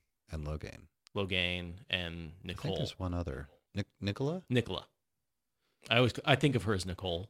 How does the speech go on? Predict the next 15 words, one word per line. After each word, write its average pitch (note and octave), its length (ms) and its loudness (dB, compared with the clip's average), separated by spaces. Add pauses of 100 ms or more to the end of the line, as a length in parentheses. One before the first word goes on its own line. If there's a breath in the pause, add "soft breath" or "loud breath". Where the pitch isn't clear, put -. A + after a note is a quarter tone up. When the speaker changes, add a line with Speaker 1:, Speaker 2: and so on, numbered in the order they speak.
(100)
Speaker 2:
in F#2 80 -6
my F2 80 4
head. F2+ 260 2
Speaker 1:
<laughs> - 40 -12 (600 loud breath)
Speaker 2:
But B2+ 140 10
yeah, A2+ 220 8
so, B2+ 180 6
but B2 140 6
I, C3 60 8
we B2 180 4
forgot A#2+ 260 2
about A2 220 2
Logain. G#2+ 480 -2 (100)
And G2+ 300 -4
Logain G2+ 720 0